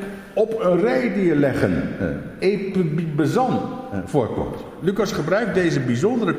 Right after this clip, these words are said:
constructie nog één keer. En wel in het verhaal van, weet u het al? De barmhartige Samaritaan.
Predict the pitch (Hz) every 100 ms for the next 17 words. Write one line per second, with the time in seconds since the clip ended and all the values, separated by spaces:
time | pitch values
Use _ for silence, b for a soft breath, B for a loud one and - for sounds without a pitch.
0 | - 156 135 196 208 - 185 180 208 202
1 | 185 202 196 220 185 - - - - -
2 | - _ _ _ _ B B B B B
3 | B B - 160 190 208 202 170 - 165
4 | 196 196 170 165 165 175 190 - - -
5 | - - - - - 92 87 80 71 82
6 | 247 - - - - - - _ - -
7 | _ b b b b b b b b b
8 | b _ - 170 170 160 151 147 139 120
9 | 104 92 85 69 60